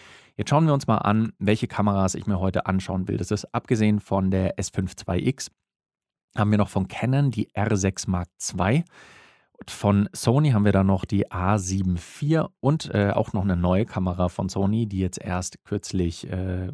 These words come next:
veröffentlicht wurde, und zwar die Sony Z V E eins. Die meisten von euch wissen schon, ist die, die Kamera hat Eigenarten beziehungsweise Eigenheiten, die die anderen Kameras nicht haben. Also manche würden die vielleicht auch in einem anderen Marktsegment sehen, aber trotzdem, weil sie vom Preis her in einem ähnlichen Bereich ist,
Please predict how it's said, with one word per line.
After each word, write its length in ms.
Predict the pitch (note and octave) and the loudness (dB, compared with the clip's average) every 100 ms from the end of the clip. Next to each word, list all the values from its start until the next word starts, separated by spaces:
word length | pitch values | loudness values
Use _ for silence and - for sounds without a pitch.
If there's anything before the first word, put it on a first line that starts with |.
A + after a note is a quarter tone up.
| - | -10
veröffentlicht 460 | - B2+ B2+ G#2 | -10 -6 -4 -2
wurde, 220 | - G#2 A2+ - - | 2 2 2 -4 -16
und 120 | - | -8
zwar 120 | - C3+ | -2 0
die 100 | F#2 | 0
Sony 400 | - G2+ G2 F#2+ | 0 0 0 -2
Z 280 | - A2 - | -6 -8 -8
V 380 | - F2+ F#2 - | -2 0 0 -4
E 160 | F2+ - - | -6 -6 -8
eins. 400 | - D#2+ D#2+ - - - - - | -8 -8 -8 -12 -18 -20 -20 -2
Die 60 | |
meisten 280 | F#2+ F#2+ A2 | 2 2 0
von 140 | G2+ G#2 | 0 0
euch 160 | F#2 | 2
wissen 180 | A#2 C#3+ | 2 2
schon, 260 | - B2+ - | 2 0 0
ist 280 | G#2+ - - _ _ | -2 -4 -12 _ _
die, 100 | A#2+ B2+ _ | -8 -8 _
die 60 | - | -2
Kamera 320 | C3+ C#3 A#2 | 2 2 2
hat 180 | - - | 0 0
Eigenarten 840 | A2 D3+ D#3 A2+ B2+ C#3 C#3 C#3 | 2 2 2 2 2 2 0 0
beziehungsweise 440 | - A2+ A2 G2+ - | -2 -4 -2 -2 0
Eigenheiten, 840 | A2 B2+ G#2+ G#2+ G#2+ G2+ A2 - | 0 0 0 0 2 0 0 -4
die 60 | - | -4
die 120 | A#2 | -4
anderen 220 | - A2 | -2 -2
Kameras 380 | G2 G2+ F#2+ F2 | -2 0 0 0
nicht 220 | A#2 - | -2 -2
haben. 220 | C3 B2 G#2+ | -2 0 0
Also 200 | F#2 F#2 | 2 2
manche 380 | F#2 G2 A#2+ | 2 0 -2
würden 180 | G#2 G#2 | -2 0
die 120 | G2 | 0
vielleicht 260 | F#2+ G2+ - | 0 -2 -2
auch 140 | G2+ | -4
in 60 | F#2+ | -2
einem 140 | F#2 | -2
anderen 380 | - F#2+ F#2+ F2+ - - - | -2 0 0 -2 -6 -20 -6
Marktsegment 680 | G2 - - G#2 F#2+ F2+ | -4 -2 -2 0 0 0
sehen, 240 | - F#2+ A2+ | 0 0 0
aber 140 | - | -2
trotzdem, 580 | - G#2+ - A2+ G2+ F#2+ | -4 -6 -4 -2 2 2
weil 140 | F#2 | 2
sie 60 | F#2 | 0
vom 160 | F#2+ F2+ | -2 -4
Preis 340 | - G2+ - | -2 -4 -4
her 80 | - | -6
in 100 | - | -6
einem 120 | - | -8
ähnlichen 320 | - - - | -6 -8 -8
Bereich 320 | - - A#2 - | -6 -2 -2 -2
ist, 220 | - | -6